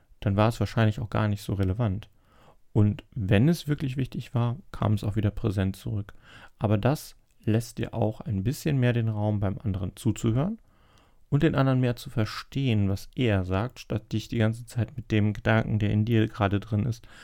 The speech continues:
weiterzuführen und dadurch abgelenkt zu werden, nämlich durch deine eigenen Gedanken. Das sind kleine Tricks und Tipps, ähm, die ich aus dem Buch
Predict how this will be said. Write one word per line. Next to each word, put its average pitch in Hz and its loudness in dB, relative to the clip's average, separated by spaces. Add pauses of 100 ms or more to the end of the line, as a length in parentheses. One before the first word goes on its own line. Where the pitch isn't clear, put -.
(180)
weiterzuführen 120 -2 (320)
und 107 6
dadurch 113 2
abgelenkt 90 -2
zu - -8
werden, 107 -2 (280)
nämlich - -2
durch 98 -2
deine - -4
eigenen 98 0
Gedanken. 101 -2 (2000)
Das 151 6
sind 170 4
kleine 151 2
Tricks - -8
und 117 0
Tipps, - -6 (140)
ähm, 120 0
die 117 -4
ich 113 -4
aus 110 -4
dem 110 0
Buch 117 -2